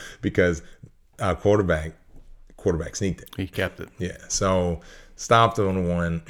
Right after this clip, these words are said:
Speaker 1: They end up, uh, kicking the field goal, winning. And
Speaker 2: Ah.
Speaker 1: but <clears throat> that's where the irony is. If we win that game, I never visit Virginia Tech.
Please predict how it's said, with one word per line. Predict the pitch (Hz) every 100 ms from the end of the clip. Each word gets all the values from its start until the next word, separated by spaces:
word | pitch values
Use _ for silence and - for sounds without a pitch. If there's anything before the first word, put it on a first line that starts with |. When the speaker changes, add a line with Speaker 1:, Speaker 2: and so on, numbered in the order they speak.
| -
Speaker 1:
They | 87 98 92
end | 95 87
up, | 87 80
uh, | 85 85 80
kicking | - 90 85
the | 82
field | 85 80
goal, | 80
winning. | 80 80 76 71
And | 76 78 -
Speaker 2:
Ah. | 98 95 - - -
Speaker 1:
but | 90 135 - - - - -
<clears throat> | - 104 - 101
that's | 104 95 95
where | 90 82 78
the | 82
irony | 101 98 85 80
is. | 73 76 - - - - _ _ _
If | 165 151 104 - -
we | 113 139
win | 117 110 104
that | 95 87
game, | 101 107 87 82 -
I | 90
never | 90 92 92 87
visit | 78 92 82 85
Virginia | 87 82 82
Tech. | 76 -